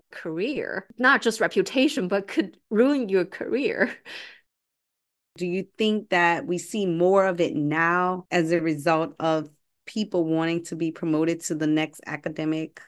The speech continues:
Speaker 2: um, rank? Or do you think it's just more prevalent now just because we have more technology at our hands to run articles through a database to see if there's copying and pasting?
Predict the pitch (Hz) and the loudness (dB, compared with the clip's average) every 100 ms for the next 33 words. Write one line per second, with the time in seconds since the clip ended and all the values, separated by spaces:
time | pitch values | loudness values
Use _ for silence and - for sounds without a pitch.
0 | _ 151 151 147 151 165 240 - _ _ | _ -10 -8 -6 -2 -2 -2 -10 _ _
1 | _ _ _ _ _ _ _ - 175 180 | _ _ _ _ _ _ _ -4 0 2
2 | 175 175 190 175 - _ _ 185 151 180 | 2 2 2 2 0 _ _ 0 0 -2
3 | 180 170 147 - 175 170 147 165 156 151 | -2 -4 -2 0 0 0 -2 0 0 0
4 | 147 147 156 - 143 - 147 143 147 143 | -2 -6 -8 -6 -8 -6 -4 -4 -6 -8
5 | - 175 175 180 175 165 175 170 165 160 | 0 2 4 4 4 2 2 4 4 2
6 | 147 139 - 220 208 214 214 190 202 185 | 2 -2 -2 -2 4 6 6 4 2 4
7 | 175 170 175 190 180 175 165 - 160 135 | 4 0 0 -2 0 0 -2 -2 0 0
8 | 139 143 185 190 185 185 180 185 185 185 | -2 4 6 6 2 2 4 2 0 0
9 | 180 - - 185 185 175 170 156 175 175 | 0 -2 -4 2 4 6 4 2 2 2
10 | 170 175 170 175 - 151 - 185 175 175 | 2 2 2 0 -2 -12 -8 -4 0 0
11 | 156 147 160 160 151 - 202 185 180 180 | 0 0 2 2 -2 0 2 4 2 2
12 | 170 160 175 190 180 - 175 | 2 -2 -4 -6 -6 -4 -4